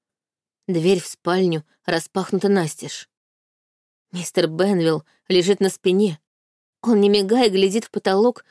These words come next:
налитыми кровью глазами. Это всего лишь очередной приступ. Я подбегаю к кровати и натягиваю на него одеяло до самого подбородка. «Вы замерзли».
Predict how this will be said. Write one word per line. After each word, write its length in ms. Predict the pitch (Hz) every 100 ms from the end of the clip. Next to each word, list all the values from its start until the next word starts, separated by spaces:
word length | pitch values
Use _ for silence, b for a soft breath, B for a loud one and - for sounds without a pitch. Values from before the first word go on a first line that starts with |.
| _
налитыми 460 | 196 190 214 220 208
кровью 340 | 196 202 208
глазами. 560 | 185 202 202 185 156 151 _ _ _ _ _ _ _ _ _ -
Это 280 | 190 - 175
всего 400 | - 165 151 220
лишь 200 | 214 -
очередной 520 | 190 - 185 190 220
приступ. 480 | 220 233 170 - - _ _ _ _ _ _
Я 260 | 180 175 156
подбегаю 580 | 175 165 175 165 208 175
к 40 |
кровати 600 | - 165 156 202 - 175 _ _ _ _ -
и 60 |
натягиваю 580 | 190 175 220 202 202 196
на 60 | 190
него 260 | 190 185
одеяло 520 | 208 175 185 220 226
до 120 | 185 180
самого 340 | - 208 208
подбородка. 640 | 214 196 220 185 - 165 - _ _ _ _ _ -
«Вы 180 | 214 220
замерзли». 640 | 220 269 254 170 156 156